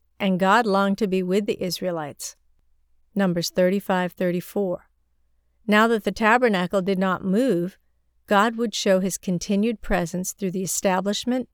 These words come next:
and expansion of the Levitical cities. The Lord commanded Moses to give forty-two cities and six cities of refuge to the Levites, three on the west side of the Jordan River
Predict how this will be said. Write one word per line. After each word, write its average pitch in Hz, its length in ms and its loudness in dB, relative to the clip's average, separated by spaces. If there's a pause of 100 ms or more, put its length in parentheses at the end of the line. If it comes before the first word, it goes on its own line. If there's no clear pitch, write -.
(120)
and 180 140 0
expansion 185 760 -2
of 190 80 -10
the 185 120 0
Levitical 185 500 0
cities. - 640 -4 (1040)
The 226 100 0
Lord 262 300 6
commanded 220 500 0
Moses 190 480 0
to 208 100 -4
give 175 220 -2
forty-two 247 600 -2
cities 185 460 -2
and 190 200 -4
six - 320 -6
cities 214 340 -2
of 196 160 -4
refuge 196 480 -4
to 190 120 -10
the 185 120 0
Levites, - 640 -4 (640)
three 202 220 4
on 190 100 2
the 180 100 2
west 190 280 2
side 226 260 0
of 220 80 -6
the 226 100 -2
Jordan 233 380 2
River 226 380 -2